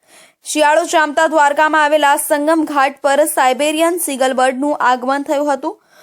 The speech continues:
મુખ્યત્વે યુરોપ, સાઇબેરિયા, કઝાકિસ્તાન અને ચાઇનામાં જોવા મળતા વિદેશી સિંગલ બર્ડ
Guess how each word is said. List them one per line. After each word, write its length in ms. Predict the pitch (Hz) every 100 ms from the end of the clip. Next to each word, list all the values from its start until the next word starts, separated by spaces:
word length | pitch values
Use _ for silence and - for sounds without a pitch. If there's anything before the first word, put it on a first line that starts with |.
| - -
મુખ્યત્વે 480 | 285 285 339 339 349
યુરોપ, 500 | 311 302 311 339 349
સાઇબેરિયા, 760 | - 302 269 302 302 294 277 311
કઝાકિસ્તાન 800 | 311 262 277 294 285 - 302 320
અને 180 | 269 262
ચાઇનામાં 680 | 262 285 269 285 311 302 277
જોવા 300 | 294 262 277
મળતા 320 | 294 277 254
વિદેશી 540 | 247 247 262 285 320 320
સિંગલ 360 | 294 254 254
બર્ડ 340 | 247 262 302